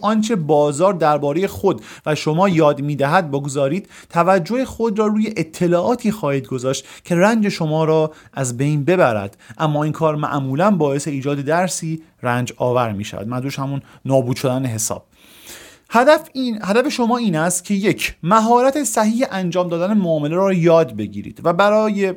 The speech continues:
این کار باید مطمئن شوید که می‌توانید از قوانینی که وضع کرده اید تبعیت کنید. منظور من از انجام صحیح این است که معامله را فوراً پس از تشخیص موقعیت انجام دهید. همیشه این امکان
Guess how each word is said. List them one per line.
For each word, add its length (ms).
این 140
کار 260
باید 400
مطمئن 580
شوید 480
که 140
می‌توانید 640
از 160
قوانینی 680
که 160
وضع 400
کرده 300
اید 220
تبعیت 540
کنید. 380
منظور 440
من 140
از 140
انجام 420
صحیح 400
این 220
است 260
که 100
معامله 380
را 120
فوراً 460
پس 200
از 160
تشخیص 460
موقعیت 520
انجام 380
دهید. 240
همیشه 400
این 160
امکان 480